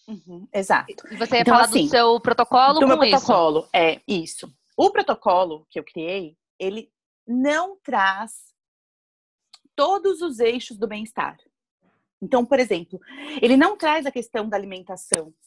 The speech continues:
Speaker 1: ele não apresenta a questão do sono, porque a gente entende que isso a gente pode tratar num protocolo específico pra esses ass-,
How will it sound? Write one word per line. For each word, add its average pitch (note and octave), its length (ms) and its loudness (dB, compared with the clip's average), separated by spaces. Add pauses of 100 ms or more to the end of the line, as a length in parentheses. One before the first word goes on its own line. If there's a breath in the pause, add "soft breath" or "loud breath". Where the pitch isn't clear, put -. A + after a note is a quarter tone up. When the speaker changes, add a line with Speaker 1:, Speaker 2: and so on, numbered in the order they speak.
(200)
Speaker 1:
ele G#3 140 0
não E4 340 2
apresenta A#3+ 640 -2
a A3 60 -8
questão G3 280 -10
do F#3 120 -12
sono, E3+ 600 -6 (600 soft breath)
porque F4+ 160 0
a F4+ 40 2
gente F#4+ 360 -2
entende A#3+ 760 0
que B3+ 440 -4
isso G#4 420 -4
a A#3 40 -4
gente A#3+ 260 -4
pode G#3+ 260 0
tratar G#3 280 -4
num F#3 120 -10
protocolo F#3 1080 -4 (540)
específico F4+ 1000 -4 (840)
pra F4 240 0
esses C#4+ 160 -10
ass-, D#4+ 300 -4